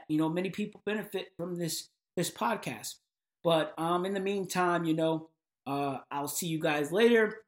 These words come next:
And hopefully you guys tune into episode two, or we could call this the intro, and you guys tune into episode one, where we really discuss,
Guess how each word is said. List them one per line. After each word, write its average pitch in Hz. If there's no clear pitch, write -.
And 156
hopefully 180
you 160
guys 156
tune 180
into 156
episode 151
two, 214
or 196
we 208
could 185
call 175
this 180
the -
intro, 175
and 139
you 151
guys 147
tune 156
into 135
episode 139
one, 139
where 123
we 135
really 143
discuss, 131